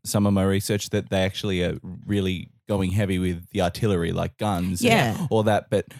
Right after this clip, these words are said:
Speaker 1: um, the one you're mentioning, which I think is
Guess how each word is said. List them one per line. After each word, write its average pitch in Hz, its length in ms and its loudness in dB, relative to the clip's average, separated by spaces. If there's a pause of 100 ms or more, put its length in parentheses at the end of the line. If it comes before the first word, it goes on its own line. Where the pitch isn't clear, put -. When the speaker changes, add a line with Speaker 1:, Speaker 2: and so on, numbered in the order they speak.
(160)
Speaker 1:
um, 101 480 2
the 107 140 0
one 107 180 2
you're 95 140 2 (100)
mentioning, 98 480 -2
which 107 200 -2
I 82 140 -2
think 82 280 -10
is 82 260 -6